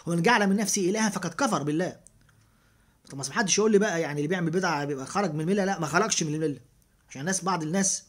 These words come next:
يعني، آه، أص-، أصحاب الع-، العلم محدود بيظن بيفهم الكلام خطأ،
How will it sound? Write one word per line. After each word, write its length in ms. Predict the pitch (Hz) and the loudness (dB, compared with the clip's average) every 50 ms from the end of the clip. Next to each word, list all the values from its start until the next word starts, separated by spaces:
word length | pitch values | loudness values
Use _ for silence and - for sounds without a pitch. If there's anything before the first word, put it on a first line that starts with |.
| _ _ _ _ _ _ _ _ - | _ _ _ _ _ _ _ _ -18
يعني، 380 | 127 127 135 139 135 120 110 98 | -14 -12 -12 -10 -12 -12 -14 -16
آه، 540 | 82 85 - 113 107 101 98 85 - - | -18 -20 -20 -20 -20 -20 -20 -20 -16 -14
أص-، 120 | - - - | -12 -10 -8
أصحاب 280 | - - - 208 185 | -6 -2 0 0 0
الع-، 220 | 175 151 139 - 143 | 0 0 -2 -4 -4
العلم 320 | 151 156 175 190 175 170 | -2 2 2 2 2 0
محدود 300 | 147 139 135 147 202 214 | -2 -4 0 0 0 2
بيظن 520 | 160 160 156 156 151 143 196 226 220 202 165 | 2 0 0 0 2 2 2 2 2 2 4
بيفهم 300 | 180 208 208 - 226 170 | 2 2 2 0 -2 -2
الكلام 220 | 170 214 220 185 | -2 -2 -2 -2
خطأ، 380 | - 180 180 180 139 - - | 0 -2 -2 -2 -4 -10 -12